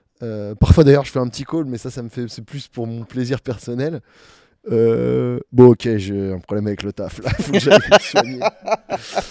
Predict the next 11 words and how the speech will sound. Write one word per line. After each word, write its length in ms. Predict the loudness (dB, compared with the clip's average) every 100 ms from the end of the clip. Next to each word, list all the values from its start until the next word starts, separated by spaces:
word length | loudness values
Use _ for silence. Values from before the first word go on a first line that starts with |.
| -10 -12 -16
Je 60 | -10
crois 140 | -6
qu'il 80 | -6
faut 100 | -6
que 60 | -6
je 80 | -4
voie 120 | -4
quelqu'un, 400 | -4 -4 -2 -4
comme 200 | -4 -8
disait, 460 | -10 -12 -6 -4 -4
euh, 300 | -6 -12